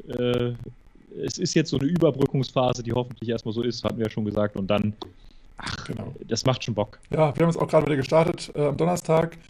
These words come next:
Speaker 2: bei uns. Wir haben hier auch eine, so eine Choreo, ähm, Stunde, wo wir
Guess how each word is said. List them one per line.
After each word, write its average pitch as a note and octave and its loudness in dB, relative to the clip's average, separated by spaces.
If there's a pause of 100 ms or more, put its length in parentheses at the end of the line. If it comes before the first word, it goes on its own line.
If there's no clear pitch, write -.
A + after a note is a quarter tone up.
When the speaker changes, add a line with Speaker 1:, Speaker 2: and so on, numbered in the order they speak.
(600)
Speaker 2:
bei E3 4
uns. E3 4
Wir D3+ 4
haben C#3+ 2
hier C3 4
auch B2+ -2
eine, C3 -2 (240)
so C#3 -6
eine C3+ 0
Choreo, E3 8 (260)
ähm, D3 2 (200)
Stunde, D#3+ 4
wo C#3 2
wir D3 2